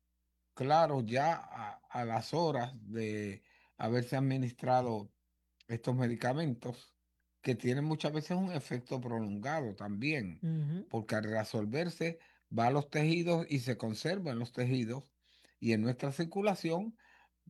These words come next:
Speaker 1: muchas veces por semanas. Y por eso es que muchas veces nosotros en nuestro departamento de antienvejecimiento le damos al paciente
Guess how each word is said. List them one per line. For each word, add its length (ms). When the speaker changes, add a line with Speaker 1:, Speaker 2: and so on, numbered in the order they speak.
Speaker 1:
muchas 320
veces 220
por 180
semanas. 800
Y 100
por 200
eso 160
es 60
que 80
muchas 300
veces 320
nosotros 800
en 380
nuestro 340
departamento 800
de 80
antienvejecimiento 1500
le 220
damos 680
al 200
paciente 840